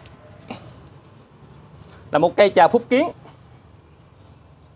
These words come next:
Cây này thì tàn đa, à, ba thân. Cây trà Phúc Kiến mã số mười ba. Dạ, em xin đo kích thước ạ. Được cái thì cây này già lắm kìa, tàn đa. Chiều cao ba mươi lăm.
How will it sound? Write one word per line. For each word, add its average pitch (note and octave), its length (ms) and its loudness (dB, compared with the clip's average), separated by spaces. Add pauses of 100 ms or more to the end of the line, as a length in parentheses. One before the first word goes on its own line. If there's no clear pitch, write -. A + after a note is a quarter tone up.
(380)
Cây D3+ 160 0
này D3 120 -2
thì C#3 100 0
tàn C3+ 220 -2
đa, D3+ 220 2 (1040)
à, B2 160 -4
ba D3 160 2
thân. D#3 240 0 (1400)
Cây D#3+ 160 -2
trà C#3 140 0
Phúc E3+ 200 -6
Kiến G#3+ 220 0
mã C#3 120 -2
số G3+ 180 -4
mười C#3+ 220 -2
ba. D3+ 280 2 (2000)
Dạ, A#2+ 180 -4
em C3+ 140 -12
xin C#3 140 -6
đo D3 120 0
kích E3+ 200 -8
thước G3 160 -6
ạ. - 80 -6 (160)
Được A2+ 160 -14
cái D3 120 -6
thì B2+ 120 -14
cây B2+ 120 -4
này A#2 140 -8
già A2 180 -4
lắm B2 140 -8
kìa, C3+ 160 -12 (180)
tàn G#2 220 -12
đa. A2 160 -10 (720)
Chiều D3 120 -2
cao F3 220 4
ba F3 140 2
mươi F3 140 -2
lăm. F3+ 220 -2